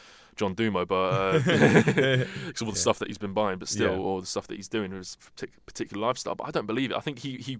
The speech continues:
Speaker 1: will come back, but only for the right fight. Like, same with the Uriah Faber, who was, um, who was a, a very prominent bantamweight fighter. He wasn't champion, unfortunately, but, but he was, he was made the Hall of Famer.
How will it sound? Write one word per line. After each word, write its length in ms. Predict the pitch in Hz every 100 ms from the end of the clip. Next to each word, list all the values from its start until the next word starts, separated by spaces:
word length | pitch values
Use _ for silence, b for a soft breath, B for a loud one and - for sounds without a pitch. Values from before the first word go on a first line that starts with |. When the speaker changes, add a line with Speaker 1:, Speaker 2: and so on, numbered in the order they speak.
| -
Speaker 1:
will 320 | 131 127 135
come 180 | 127 101
back, 380 | 98 92 101 - B B B B B B _
but 100 | 95
only 160 | 120 104
for 100 | -
the 60 | 98
right 180 | 95 92
fight. 300 | 110 92 -
Like, 120 | -
same 200 | - 131
with 80 | 120
the 140 | 117 -
Uriah 300 | 110 107 101
Faber, 280 | 110 104 98
who 120 | 101
was, 140 | 92
um, 340 | 95 90 90 90 _ - - _ _
who 80 | 101
was 100 | 95 95
a, 60 |
a 160 | 95 101
very 320 | 104 101 98
prominent 380 | 92 104 95 98 _
bantamweight 520 | 110 107 - 92 - - _ _
fighter. 400 | - 90 - 87 - B B
He 60 | 113
wasn't 220 | 123 113
champion, 380 | 117 107 - 107
unfortunately, 480 | - - - 92
but, 80 | 98
but 140 | 101 107
he 60 |
was, 100 | 98
he 100 | 98
was 140 | 104 92
made 140 | 104
the 40 | 95
Hall 140 | 101
of 60 | 92
Famer. 380 | 107 101 -